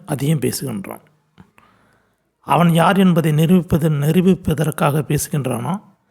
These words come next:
இல்லை அவனுக்கு தெரிந்த விஷயங்கள் எனக்கு தெரியும் என்பதற்காக பேசுகின்றானா என்று தெரியவில்லை.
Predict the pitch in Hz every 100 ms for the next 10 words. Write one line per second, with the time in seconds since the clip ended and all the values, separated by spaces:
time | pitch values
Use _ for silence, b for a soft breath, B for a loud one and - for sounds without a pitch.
0 | _ _ _ - 180 175 160 170 147 -
1 | 175 208 202 160 - 165 156 165 175 147
2 | 131 135 170 160 190 180 143 135 147 156
3 | 147 143 135 - 165 131 131 120 185 -
4 | - 151 143 - 117 117 101 101 -